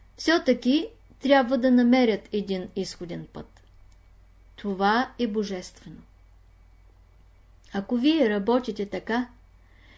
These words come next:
ще имате съдействието на живата природа, на невидимия свят,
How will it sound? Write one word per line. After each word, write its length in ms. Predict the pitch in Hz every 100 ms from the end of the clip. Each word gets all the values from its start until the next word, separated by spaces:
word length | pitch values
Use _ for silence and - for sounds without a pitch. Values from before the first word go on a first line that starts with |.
| - -
ще 220 | - 247
имате 520 | 277 349 311 - 226
съдействието 760 | 226 220 196 233 240 220 208
на 120 | 208 202
живата 420 | 220 214 202 190
природа, 520 | 190 185 185 170 165 - - - - - -
на 160 | 214 226
невидимия 560 | 214 214 247 247 233
свят, 560 | 214 - 208 208 - -